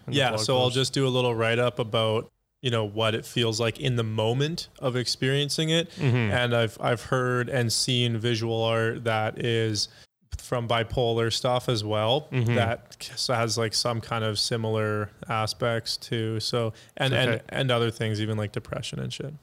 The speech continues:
Speaker 1: Mm-hmm.
Speaker 2: So.
Speaker 1: And then I think we're also gonna try and put together, like, right now we're pretty local based listeners still. Um, so we might try and put together a list of practitioners that we've seen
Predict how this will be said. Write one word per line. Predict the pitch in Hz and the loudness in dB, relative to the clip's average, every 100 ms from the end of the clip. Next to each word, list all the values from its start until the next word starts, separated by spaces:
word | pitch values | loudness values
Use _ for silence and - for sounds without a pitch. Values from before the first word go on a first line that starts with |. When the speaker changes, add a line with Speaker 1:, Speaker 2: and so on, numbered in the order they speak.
| - | -4
Speaker 1:
Mm-hmm. | 127 113 110 101 - | 0 2 0 -4 -12
Speaker 2:
So. | - - 135 _ _ | -12 -10 -10 _ _
Speaker 1:
And | - 151 | 0 2
then | 170 | 4
I | |
think | 165 165 170 | 4 2 2
we're | 180 156 | 2 2
also | 123 156 190 | 4 2 2
gonna | 160 143 131 | 2 2 2
try | - 127 | 2 2
and | 131 | 2
put | 117 127 | 2 0
together, | - 113 113 117 117 110 | 0 0 2 2 2 2
like, | 110 113 107 | 2 0 2
right | 139 160 | 2 2
now | 135 | 2
we're | 123 131 | 4 2
pretty | - 127 | 4 2
local | 113 107 110 117 | 4 2 2 0
based | 107 104 - | 2 2 2
listeners | 104 95 123 120 120 | -2 0 2 2 2
still. | - 127 131 147 139 - | 2 2 4 2 -2 -2
Um, | 110 104 98 95 | 0 2 0 -2
so | - - | -2 0
we | 123 | 2
might | 117 117 | 4 2
try | 135 160 | 2 2
and | 156 | 2
put | - 127 | 2 0
together | 123 117 110 117 | 0 2 2 2
a | |
list | 101 101 104 | 2 2 0
of | 117 | -2
practitioners | - 107 104 107 98 117 104 | -2 -2 0 -2 0 0 0
that | 104 | 0
we've | 110 104 | 0 0
seen | - - 98 107 131 | 0 -2 0 2 2